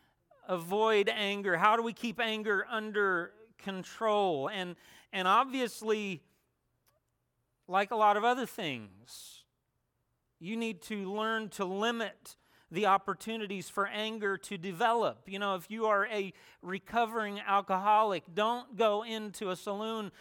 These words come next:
to ask for a glass of milk. That's just silly. But there are a lot of people who do similar,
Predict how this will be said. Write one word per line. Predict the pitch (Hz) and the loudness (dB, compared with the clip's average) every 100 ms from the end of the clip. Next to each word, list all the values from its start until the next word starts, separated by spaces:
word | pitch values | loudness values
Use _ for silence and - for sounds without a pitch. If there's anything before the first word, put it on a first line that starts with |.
| - | -4
to | 202 | 0
ask | 185 190 180 - | 2 2 0 -4
for | 202 | -4
a | 185 | 2
glass | 196 190 202 | 4 4 2
of | 226 | -6
milk. | 302 247 - _ - _ _ _ _ _ _ _ _ _ _ _ _ _ _ | -4 -6 -8 _ -20 _ _ _ _ _ _ _ _ _ _ _ _ _ _
That's | - 233 190 | -4 -4 -4
just | 180 233 - - | -8 -10 -8 -4
silly. | 285 254 117 98 _ _ _ _ _ _ _ _ _ _ _ _ _ _ _ _ _ _ _ - | -2 0 -4 -8 _ _ _ _ _ _ _ _ _ _ _ _ _ _ _ _ _ _ _ 0
But | 214 214 | 2 4
there | 220 | 4
are | 214 | 4
a | |
lot | 233 247 269 | 6 6 6
of | 208 | 2
people | 285 247 202 | -2 0 -2
who | 202 | -2
do | 180 202 | -4 -8
similar, | - - 269 277 262 220 208 | -8 -6 -4 -2 0 2 0